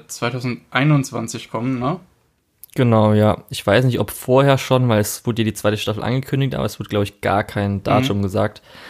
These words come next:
Speaker 2: Weil heutzutage ist man sich ja
Speaker 1: Nein.
Speaker 2: nicht mehr sicher, ob's dann heißt, okay, es war eigentlich für zwanzig zwanzig angekündigt, aber wurde halt verschoben, weil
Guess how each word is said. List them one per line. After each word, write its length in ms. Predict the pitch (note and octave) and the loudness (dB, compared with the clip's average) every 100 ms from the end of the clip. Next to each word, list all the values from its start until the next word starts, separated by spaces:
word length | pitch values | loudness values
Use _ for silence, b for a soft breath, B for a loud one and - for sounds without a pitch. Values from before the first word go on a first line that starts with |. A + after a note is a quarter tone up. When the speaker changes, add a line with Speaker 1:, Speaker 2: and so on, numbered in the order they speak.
| B B | B B
Speaker 2:
Weil 160 | G#2+ G#2+ | 0 2
heutzutage 480 | B2+ - A#2+ G#2+ | 2 2 0 2
ist 140 | G2+ A2+ | -2 -2
man 100 | G#2+ | 0
sich 80 | A#2 | 0
ja 80 | |
Speaker 1:
Nein. 80 | A#2 | 2
Speaker 2:
nicht 160 | A2 - | 0 0
mehr 120 | A#2 | 0
sicher, 360 | A#2+ - B2+ - | 0 0 0 0
ob's 220 | G#2+ - | -6 -2
dann 200 | G#2+ G#2+ | -2 2
heißt, 300 | G#2+ G#2+ - | 2 0 -4
okay, 280 | - B2 A#2 | -4 0 0
es 160 | - | 0
war 100 | G#2+ | 0
eigentlich 240 | G#2 G#2+ G2+ | 0 0 -4
für 100 | G#2 | -6
zwanzig 360 | - G#2+ G#2 | -2 -2 -2
zwanzig 320 | - A2 A#2+ - | -4 -4 -2 -4
angekündigt, 500 | A#2 - A#2+ A#2 - | -4 -2 -4 -4 -2
aber 380 | A2 A2 A2 G#2+ B B B | 0 4 2 2 B B B
wurde 340 | A2+ A2+ B2 A2+ | -2 2 2 2
halt 140 | A2 | 0
verschoben, 580 | - G#2 - A#2+ G#2+ G2+ | 0 -4 0 0 0 0
weil 260 | G#2 G2+ | 2 2